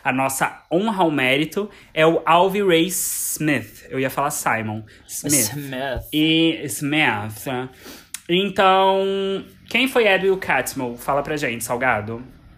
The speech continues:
Speaker 2: Bem,
Speaker 1: Catmull,
Speaker 2: o Ed-
Speaker 1: não sei como é que se fala esse sobrenome. Gente, o pessoal da
Speaker 2: Catmull,
Speaker 1: Pixar tem uns nomes
Speaker 2: Catmull.
Speaker 1: muito difícil.
Speaker 2: É, né? <laughs> A gente vai falar do nosso jeito aqui, então eu vou chamar ele de Catmull.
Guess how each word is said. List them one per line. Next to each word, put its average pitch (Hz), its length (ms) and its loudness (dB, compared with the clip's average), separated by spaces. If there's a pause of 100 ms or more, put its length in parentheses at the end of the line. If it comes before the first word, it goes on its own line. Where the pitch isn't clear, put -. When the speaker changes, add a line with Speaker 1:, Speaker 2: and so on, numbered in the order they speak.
(520)
Speaker 2:
Bem, 165 180 2
Speaker 1:
Catmull, 156 260 0
Speaker 2:
o 160 60 6
Ed- 180 120 4
Speaker 1:
não 151 120 0
sei 175 260 2
como 143 180 -2
é 135 40 -8
que - 80 -10
se - 80 -12
fala 131 260 -4
esse - 140 -8
sobrenome. 147 380 -4
Gente, 180 320 2
o - 260 -10
pessoal 185 320 4
da 190 80 6
Speaker 2:
Catmull, 175 160 0
Speaker 1:
Pixar - 160 -2
tem 196 80 -2
uns 190 100 -2
nomes 196 180 0
Speaker 2:
Catmull. 185 140 2
Speaker 1:
muito 240 140 4
difícil. 131 720 -2
Speaker 2:
É, 160 220 4
né? 175 220 2 (320)
<laughs> - 300 -18
A 143 120 -2
gente 147 100 -8
vai 170 80 -4
falar 170 200 2
do 170 60 -4
nosso 170 240 -2
jeito 170 240 -4
aqui, 175 140 -12
então 120 160 -10
eu 123 40 -10
vou 135 80 -10
chamar 147 320 -4
ele 147 120 -2
de 151 100 -10
Catmull. 110 520 -2